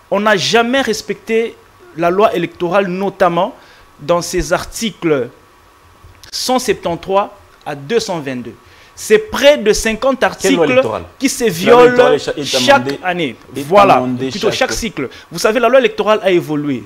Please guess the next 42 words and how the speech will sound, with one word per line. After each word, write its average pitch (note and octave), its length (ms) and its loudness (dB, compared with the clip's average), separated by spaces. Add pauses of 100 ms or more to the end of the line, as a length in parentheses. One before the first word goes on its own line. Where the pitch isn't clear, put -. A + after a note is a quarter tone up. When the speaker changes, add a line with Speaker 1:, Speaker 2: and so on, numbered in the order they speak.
(120)
Speaker 1:
Même B3 280 -2
la G3+ 120 2
loi G3 360 0
actuelle, E3 540 -2 (320)
c'est, E3+ 400 -4
elle D#3+ 240 -8
date, A#3+ 240 0 (200)
en E3+ 40 -6
fait, G#3+ 140 -4
c'est G3 140 -6
celle A#3+ 220 2
de F#3 80 0
deux F3 180 2
mille G#3 200 -2
six - 420 -6
qu'on G3 200 -2
est A3+ 100 0
en F#3 160 -2
train, G#3 220 -2
n'est-ce F3 200 -8
pas, A3 320 0 (160)
de D#3 120 -4
réviser. E3 480 -2
Parce F3 160 -8
que F3 60 -2
la F3+ 80 2
loi B3+ 120 6
électorale G#3 520 2
a G3 100 2
été F#3 200 -2
mise F#3+ 200 -4
en D#3 80 -4
place. F3 180 -6
La E3 100 -6
première A3 340 0
loi G3 80 -2
électorale, E3+ 400 -4
c'était E3+ 280 -6
en D#3+ 100 -4
deux D#3 180 2
mille F#3+ 300 -4
six. - 460 -12